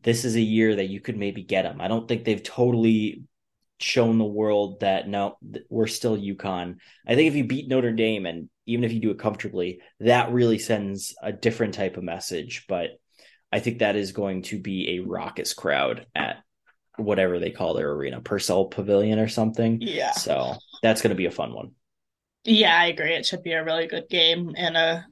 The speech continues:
Speaker 2: a tough road test 'cause they haven't really had to play a road game yet. They've played neutral court, which there was no one in Oregon, and they've played at home. So it'll be good for them to get a good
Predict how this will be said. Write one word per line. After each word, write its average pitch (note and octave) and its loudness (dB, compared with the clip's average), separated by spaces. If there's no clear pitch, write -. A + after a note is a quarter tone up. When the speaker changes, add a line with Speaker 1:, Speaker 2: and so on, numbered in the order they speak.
Speaker 2:
a A3 4
tough D4 6
road G3+ 6
test A#3+ 2
'cause C#4+ 6
they D4 6
haven't D4+ 6
really A3+ 4
had G#3 2
to F#3+ -4
play F3 -2
a - -2
road D3+ -8
game - -4
yet. - -8
They've F#3 -4
played D#3+ -6
neutral E3 -6
court, - -2
which - -10
there E3 -4
was D#3 -6
no D#3+ -4
one E3+ -6
in D#3 -6
Oregon, - -8
and A#3 -8
they've - -12
played - -12
at - -8
home. E3+ -10
So - -8
it'll F3+ -6
be - -12
good - -10
for - -12
them - -14
to - -8
get - -10
a E3+ -6
good - -12